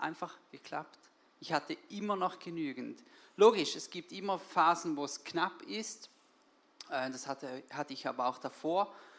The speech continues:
Ähm, aber es hat immer gereicht. Und ich glaube,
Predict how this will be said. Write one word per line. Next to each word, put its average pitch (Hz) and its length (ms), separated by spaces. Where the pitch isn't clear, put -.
Ähm, 139 540
aber 147 160
es 151 100
hat 151 220
immer 165 340
gereicht. 131 760
Und 156 80
ich 175 140
glaube, 170 560